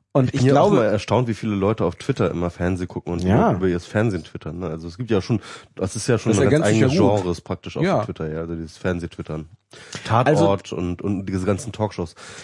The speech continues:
Speaker 2: Ich
Speaker 1: Also
Speaker 2: find
Speaker 1: es lässt, es lässt, das, lass mich das gerade eben noch sagen, die, die, die, die Relevanz des Mediums lässt bestimmt irgendwie nach. Das, ich hab auch nicht das Gefühl, dass das der Ort ist, wo im deutschen Fernsehen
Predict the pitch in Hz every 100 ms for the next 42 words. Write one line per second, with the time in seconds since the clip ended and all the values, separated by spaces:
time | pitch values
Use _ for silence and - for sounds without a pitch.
0 | - - 139 156 165 175 - 147 147 175
1 | 180 151 143 - 135 143 143 143 131 131
2 | 131 120 117 120 110 98 110 104 - -
3 | - _ _ - - - 110 107 113 101
4 | 82 131 185 - 120 120 139 139 123 -
5 | 113 113 - - 113 127 120 - 98 101
6 | 90 95 90 78 69 - - 98 92 -
7 | - 104 117 - 101 117 120 - 113 117
8 | 123 120 110 113 101 104 104 101 107 95
9 | 87 90 139 127 110 113 110 104 104 104